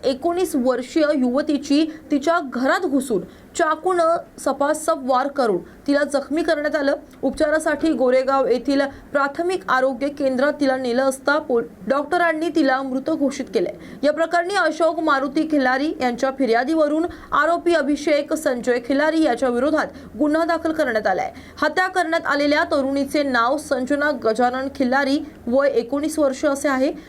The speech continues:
सदरील घटनेबाबत माहिती मिळताच हिंगोली पोलीस अधीक्षक श्रीकृष्ण कोकाटे यांच्या मार्गदर्शनाखाली पोलिसांनी आरोपीच्या मुसक्या आवळल्यात. घटनास्थळी माहिती घेतली असता सदरील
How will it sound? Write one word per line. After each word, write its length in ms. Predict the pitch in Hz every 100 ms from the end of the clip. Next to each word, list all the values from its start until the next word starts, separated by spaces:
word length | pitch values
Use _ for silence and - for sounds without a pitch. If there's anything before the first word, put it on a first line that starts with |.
| -
सदरील 420 | - 302 330 370 349
घटनेबाबत 760 | 302 294 285 254 240 285 180
माहिती 400 | 226 226 254 311
मिळताच 480 | 294 277 277 285 285 - - -
हिंगोली 360 | 294 311 359 359
पोलीस 360 | 349 277 285 285
अधीक्षक 500 | 220 277 277 277 285
श्रीकृष्ण 640 | - 277 302 277 269 - 285
कोकाटे 640 | 277 214 214 302 285 311 - - -
यांच्या 380 | 269 285 330
मार्गदर्शनाखाली 1000 | 302 226 190 285 330 302 330 320 311 285 320 - -
पोलिसांनी 580 | 302 320 349 339 302 320
आरोपीच्या 640 | - 247 269 277 262 285
मुसक्या 440 | 269 247 - - 285
आवळल्यात. 340 | 190 180 170 - - 190 196
घटनास्थळी 640 | 285 294 349 349 311 320
माहिती 400 | 311 247 254 294
घेतली 320 | 277 277 269
असता 320 | 269 269 294 339 - -
सदरील 480 | 285 285 330 349